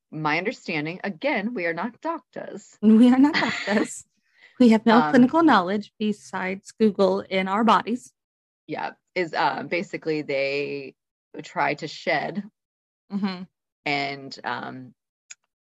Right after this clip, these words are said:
Speaker 1: infiltrate all of your organs pretty much instead. So, um, they can create adhesions, they can glue your organs together.
Speaker 2: Mm-hmm.
Speaker 1: They can cause really painful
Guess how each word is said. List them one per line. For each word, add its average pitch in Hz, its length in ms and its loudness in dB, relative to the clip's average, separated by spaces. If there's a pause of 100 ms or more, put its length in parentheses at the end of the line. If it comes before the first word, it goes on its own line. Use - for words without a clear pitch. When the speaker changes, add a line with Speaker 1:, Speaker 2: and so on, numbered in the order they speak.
(360)
Speaker 1:
infiltrate 143 720 -8
all 135 160 -2
of 131 80 -10
your 135 140 -8
organs 120 400 -12
pretty - 260 -12
much - 400 -18
instead. - 600 -12
So, - 340 -14 (540)
um, 127 320 -8 (180)
they 156 120 -4
can 151 120 -10
create 156 300 -4
adhesions, 214 600 -2
they 151 120 -6
can 147 160 -10
glue 165 240 -4
your 139 400 -4
organs 147 340 -8
together. 190 720 -4 (340)
Speaker 2:
Mm-hmm. 190 440 -2 (500)
Speaker 1:
They 131 300 -10
can 156 160 -14
cause 156 280 -2
really 143 200 -6
painful 143 340 -14